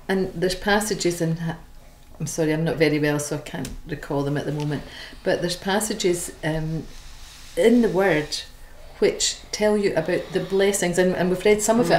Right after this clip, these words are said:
Speaker 1: actually in these, um, chapters in Romans about the blessings that are theirs because they were God's chosen people, the patriarchs came from them, all of these sorts of things.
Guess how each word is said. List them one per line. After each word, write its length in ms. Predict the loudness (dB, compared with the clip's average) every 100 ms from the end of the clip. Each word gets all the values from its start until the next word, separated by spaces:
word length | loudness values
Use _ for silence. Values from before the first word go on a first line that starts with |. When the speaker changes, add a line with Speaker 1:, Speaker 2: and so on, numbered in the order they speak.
| 4
Speaker 1:
actually 340 | 2 0 0 2
in 380 | 0 -2 -6 -14 -20 -20 -20 -16 -8
these, 260 | -6 -6 -10 -10 -6
um, 200 | -6 -2
chapters 500 | 0 0 0 0 2
in 160 | 0 2
Romans 460 | 2 4 2 -2
about 220 | -4 -4
the 60 | -4
blessings 800 | -4 0 2 0 -2 -2 -2 -4
that 120 | -2
are 100 | 0
theirs 300 | 0 0 0
because 640 | -2 -6 -2 0 0 -2 -10 -18 -18 -18 -16 -4
they 60 | 0
were 100 | 2
God's 280 | 2 0
chosen 360 | -2 -4 -4 -4
people, 340 | -4 -4 -4
the 80 | -4
patriarchs 680 | 0 0 0 -2 -2 -4 -8
came 280 | -4 -4 -4
from 300 | -8 -8 -4
them, 180 | -4 -6 -12 -12 2
all 200 | 4 4
of 160 | 2
these 220 | -2 -2 -2
sorts 340 | -2 -2 -8
of 80 | -8
things. 800 | -10 -4 -2 0 -2 -6 -8